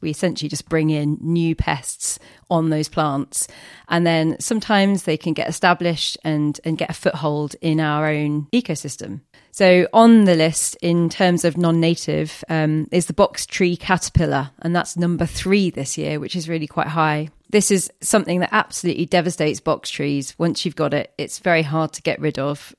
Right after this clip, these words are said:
uh, particularly organically. It was first seen in two thousand seven, and its caterpillars were then found in private gardens in two thousand eleven. So it's really not been around that long, but it is really rapidly spread across the country.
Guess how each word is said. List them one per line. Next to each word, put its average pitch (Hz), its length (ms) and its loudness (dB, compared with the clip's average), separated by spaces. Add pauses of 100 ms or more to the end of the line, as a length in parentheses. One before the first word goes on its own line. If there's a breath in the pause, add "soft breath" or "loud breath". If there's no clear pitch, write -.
uh, 147 220 -4
particularly - 500 -2
organically. 143 800 -2 (440 loud breath)
It - 80 -2
was 160 180 0
first 247 360 2
seen 160 260 0
in 147 100 -2
two 226 240 -8
thousand 220 400 -4
seven, 151 640 -6 (160)
and 175 580 2 (100)
its - 160 0
caterpillars 180 600 -2
were 170 80 -2
then 170 180 0
found 160 520 2
in 156 420 0
private 180 320 2
gardens 143 420 0
in 156 220 -6
two 160 180 -2
thousand 151 360 -2
eleven. 156 380 0
So 151 140 -4
it's - 180 -4
really 262 220 4
not 220 140 4
been 175 200 -2
around 165 300 2
that 156 200 0
long, 147 280 2
but - 160 -6
it 156 140 0
is 151 200 -4
really 147 300 -2
rapidly 131 560 -4
spread 135 260 -4
across 135 220 -10
the - 80 -16
country. 131 500 -8